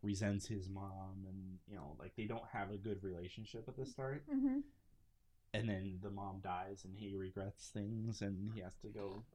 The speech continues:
Speaker 1: on a quest. Like, that's the typical thing, and I like that this wasn't like that. I like that it was just, you know, like, like, like it is now, you know?
Speaker 2: Man, look at, look at the fabric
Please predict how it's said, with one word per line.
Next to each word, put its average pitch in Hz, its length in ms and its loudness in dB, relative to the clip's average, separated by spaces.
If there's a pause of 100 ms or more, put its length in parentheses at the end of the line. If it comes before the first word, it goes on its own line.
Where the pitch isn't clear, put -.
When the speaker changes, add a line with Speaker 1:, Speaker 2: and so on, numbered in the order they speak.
(160)
Speaker 1:
on 104 100 -2
a 98 60 -2
quest. - 400 -2
Like, 135 160 0
that's 175 220 4
the 139 160 6
typical 147 440 0
thing, 170 240 2
and 139 80 2
I 131 100 8
like 156 240 4
that 143 140 4
this 120 200 2
wasn't 107 340 2
like 98 240 0
that. - 140 -6 (1080)
I 117 80 6
like 123 220 6
that 120 100 8
it 120 100 4
was - 260 4 (280)
just, - 220 6 (320)
you 107 120 8
know, 80 180 4
like, 92 120 0 (1200)
like, 113 240 4
like 113 180 8
it 104 80 8
is 101 180 6
now, 92 100 0 (200)
you - 80 0
know? 104 180 -2 (1080)
Speaker 2:
Man, 311 260 4
look 294 160 4
at, 392 160 4 (160)
look 277 180 4
at 349 160 -2
the 320 100 2 (100)
fabric 220 400 2